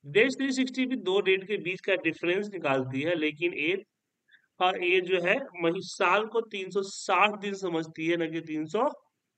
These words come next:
पैंसठ दिन। तो यहाँ देखेंगे कि आपका कम आएगा, तीन सौ इकसठ ही आया ना सर?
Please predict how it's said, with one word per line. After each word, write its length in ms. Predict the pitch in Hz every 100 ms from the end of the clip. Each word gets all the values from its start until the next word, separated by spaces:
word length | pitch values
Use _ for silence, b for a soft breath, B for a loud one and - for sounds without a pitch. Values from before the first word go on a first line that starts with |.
| _ _ -
पैंसठ 420 | 147 131 127 107
दिन। 260 | 101 90 - _ _ _
तो 60 | 170
यहाँ 280 | 165 165 180
देखेंगे 460 | 175 175 180 190
कि 100 | 190
आपका 340 | 175 156 123 202
कम 340 | - 175 147
आएगा, 200 | 113 113
तीन 160 | 135 147
सौ 100 | 160
इकसठ 280 | - 196
ही 60 | 190
आया 160 | 139 139
ना 80 |
सर? 320 | 214 233 135